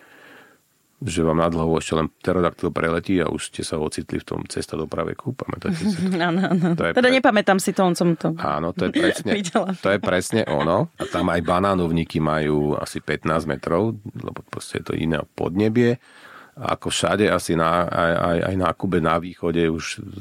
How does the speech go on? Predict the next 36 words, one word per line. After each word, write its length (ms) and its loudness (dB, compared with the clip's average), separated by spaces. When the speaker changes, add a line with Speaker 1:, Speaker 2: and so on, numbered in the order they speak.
Speaker 1:
ďaleko, 560 -2
ďaleko 320 0
od 80 0
hlavného 320 0
mesta 320 -2
sú 240 -2
aj 80 2
ľudia 320 0
iní, 400 0
oveľa 320 0
viac 160 0
takí 160 -6
priateľskejší, 800 0
povedzme 400 -2
ľudskejší, 720 -2
takí 160 -6
otvorenejší. 880 0
No 160 0
v 20 -4
Barakoa 540 2
sa 160 0
mi 80 0
stala 320 0
neuveriteľná 640 0
vec, 160 -2
musím 240 -6
povedať, 560 -2
kedy 400 0
sme 160 -6
prechádzali 640 0
okolo 240 -4
takého 240 -10
jedného 240 -8
dom-, 320 2
domčeku 560 0
malého 400 2